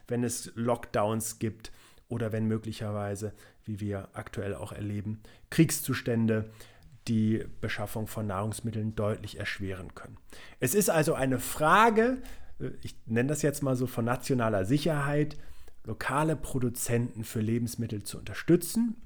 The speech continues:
im Zweifel oder sogar sehr gerne mehr dafür zu investieren,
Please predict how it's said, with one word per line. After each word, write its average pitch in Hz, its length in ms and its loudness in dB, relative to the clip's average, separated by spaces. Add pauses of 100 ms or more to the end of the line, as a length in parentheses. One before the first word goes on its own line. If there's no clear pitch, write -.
(160)
im 98 180 -10
Zweifel 165 800 4 (280)
oder 120 520 2
sogar 123 320 0
sehr 113 200 2
gerne 139 580 4
mehr 117 420 2
dafür 147 460 2
zu - 160 -4
investieren, 120 920 0